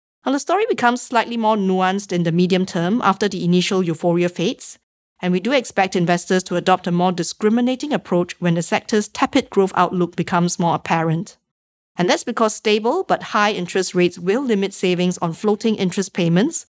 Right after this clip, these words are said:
while the refinancing of low-cost debt taken on in earlier years will raise interest expense for the reits as they come due. Brokers on the street have penciled in negative year-on-year growth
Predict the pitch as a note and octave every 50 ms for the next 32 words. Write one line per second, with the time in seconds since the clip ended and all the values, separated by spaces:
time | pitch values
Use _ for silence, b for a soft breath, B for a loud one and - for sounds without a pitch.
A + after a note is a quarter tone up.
0 | _ _ _ _ _ - F#3 F#3 F3 F3 E3+ G3+ C4+ D#4 - A3+ G3+ G3 F#3+ F#3
1 | F#3 - G3+ F#3 F3 D#3+ E3+ F3 G3 A3 - - - G3+ G3+ - - - F#3 -
2 | - - - _ - G#3+ G3+ - G#3+ G3+ F#3+ F#3 F#3 F3+ F3 - - F3+ E3+ E3+
3 | F3+ F3+ F3 E3+ E3+ E3+ E3+ E3 - - _ _ _ _ F3+ E3 D#3+ E3+ F3+ F3+
4 | F3+ - - B3 B3+ - - C4+ - G3+ E3 - - - F#3 F#3 F#3+ F#3+ - F3+
5 | D#3+ F3+ E3 D3+ E3+ F3 - - - - F3 D#3+ - F3 E3 - F#3+ E3+ E3+ E3+
6 | D3 F3+ F3+ E3+ D#3 F3 F3+ - _ _ _ _ _ _ _ _ _ _ F3 G3
7 | G#3+ G#3+ C4+ B3+ B3 B3+ A3 F3+ E3+ E3 - - G#3 A3+ C#4 - - F#3+ D#3 -
8 | - G3 F3 E3+ F#3+ F#3 F3 F#3 F3 E3+ F3+ F3+ F3 F#3+ - - G3 F#3+ F#3+ F3+
9 | F#3 F#3+ F3 E3+ E3 E3+ F3 E3+ E3+ F3 E3+ G#3 A#3+